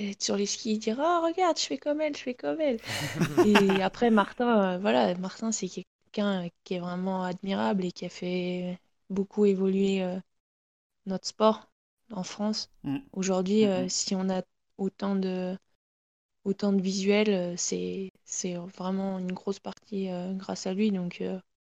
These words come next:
Speaker 1: donc voilà.
Speaker 3: Ok, ok. Euh, quatrième petite proposition. Bon, là, ça va être un peu plus simple. Ça va être, euh,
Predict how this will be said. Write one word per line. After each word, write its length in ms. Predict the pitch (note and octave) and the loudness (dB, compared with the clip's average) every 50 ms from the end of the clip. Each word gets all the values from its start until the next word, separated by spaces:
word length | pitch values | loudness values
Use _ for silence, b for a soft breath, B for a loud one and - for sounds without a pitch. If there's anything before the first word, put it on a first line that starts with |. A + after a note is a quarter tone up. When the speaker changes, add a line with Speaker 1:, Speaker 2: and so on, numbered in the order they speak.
| _ _ _ _ _ _ _ - | _ _ _ _ _ _ _ -10
Speaker 1:
donc 120 | F3+ F3+ F#3 | -10 -8 -8
voilà. 140 | F3+ F3+ - _ _ _ _ _ _ _ - _ _ _ - | -8 -10 -10 _ _ _ _ _ _ _ -20 _ _ _ -8
Speaker 3:
Ok, 220 | F3 G#3+ - - E3 | -8 -8 -6 -4 -6
ok. 160 | F3+ E3 - B2+ C3 - - B B B B B B B B B B B - - - | -6 -6 -6 -8 -8 -8 -12 B B B B B B B B B B B -14 -6 -2
Euh, 360 | D3+ D3+ D#3 D3+ D3 D3 D3 - - - - - | 0 2 4 4 4 4 2 0 -4 -20 -12 -6
quatrième 340 | - G3+ G3 - A3 G#3+ G3 | -6 -4 -2 0 0 0 0
petite 280 | G3 G3+ F#3+ G3+ G3 G3 | 0 -2 -2 -2 -4 -2
proposition. 600 | - E3 D#3+ D#3+ D#3 D3 C#3 B2+ - D3+ E3 F3+ | -4 -4 -2 -2 -2 -2 -2 -2 -2 -2 -2 -2
Bon, 100 | D3+ C3 | 0 0
là, 80 | C3+ | -2
ça 160 | B2+ - B2 | -2 -4 -6
va 60 | A2+ A2+ | -8 -8
être 180 | A2 A2 A2 - _ _ - _ - | -8 -10 -14 -16 _ _ -20 _ -16
un 80 | C3+ | -14
peu 140 | - - B2+ | -10 -10 -10
plus 140 | - - A2+ | -10 -10 -12
simple. 340 | - - C3 C#3 D3+ D3+ - | -8 -6 -4 -4 -4 -4 -6
Ça 140 | - - C3 | -6 -6 -4
va 80 | B2 B2 | -4 -4
être, 180 | A#2 - - | -4 -4 -6
euh, 120 | B2 A#2+ | -6 -6